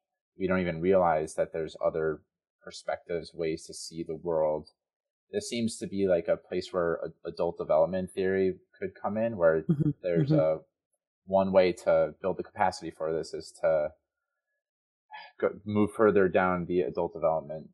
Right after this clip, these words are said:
Speaker 1: spectrum. But I, I don't wanna get too far into the
Speaker 2: Mm-hmm.
Speaker 1: weeds. I just wanted to, like, reflect back what I was hearing and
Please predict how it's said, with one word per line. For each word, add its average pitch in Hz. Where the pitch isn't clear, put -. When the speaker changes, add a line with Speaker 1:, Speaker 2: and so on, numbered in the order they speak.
Speaker 1:
spectrum. 87
But 95
I, 123
I 123
don't 139
wanna 135
get 117
too 113
far 92
into 90
the 208
Speaker 2:
Mm-hmm. 180
Speaker 1:
weeds. 151
I 107
just 120
wanted 135
to, 98
like, 90
reflect 101
back 90
what 87
I 82
was 82
hearing 95
and 82